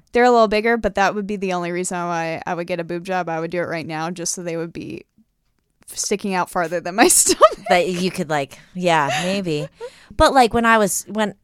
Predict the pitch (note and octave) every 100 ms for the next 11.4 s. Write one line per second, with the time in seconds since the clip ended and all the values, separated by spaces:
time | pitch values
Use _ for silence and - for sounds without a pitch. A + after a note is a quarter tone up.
0 | _ - A3+ D#3+ D#3 D#3+ F3 E3 D3+ D3
1 | D#3 E3+ F#3 D3+ - E3 D3 C3+ G2 D3+
2 | C#3+ C3+ C3+ D3 D#2 - - D#3+ C3 -
3 | E3 - - C#3 C#3+ D3 C#3+ C#3 C#3 C3+
4 | - - D3+ C#3+ C#3+ C#3+ C#3+ C#3 C#3 C3
5 | _ - - - D3+ D3 D3 D3 D#3 D#3+
6 | C#3+ C#3 D3 D3 C#3 C#3+ C#3 D3 - _
7 | _ _ _ _ _ _ E3 D#3 C#3 C3+
8 | C3 - _ _ _ _ - - F3 F3
9 | E3 D#3+ E3 E3 D#3+ D#3 D#3+ - - -
10 | E3 D#3+ - E3 - F3 F3 - E3+ D#3
11 | D#3 D3 D3 -